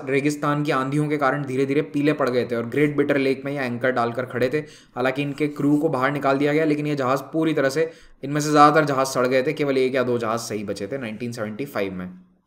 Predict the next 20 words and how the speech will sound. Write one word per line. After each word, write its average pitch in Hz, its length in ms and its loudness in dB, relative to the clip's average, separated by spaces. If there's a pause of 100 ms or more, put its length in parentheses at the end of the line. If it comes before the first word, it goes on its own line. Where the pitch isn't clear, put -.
(880)
और 139 140 2
इसी 147 180 0
बीच 156 200 0
एक 139 140 0
और 143 100 6
लड़ाई 147 220 6
हो 151 80 4
जाती 143 260 2
है 147 60 6
इसराइल 135 300 2
और 135 240 -2
अरब 131 240 2
कंट्रीज 131 300 -4
में, 143 120 -6
योम 135 260 -2
किपुर 139 360 -4
वॉर, 127 460 -4
नाइनटीन 120 360 -8
सेवेंटी 120 340 -6
थ्री। 127 300 -10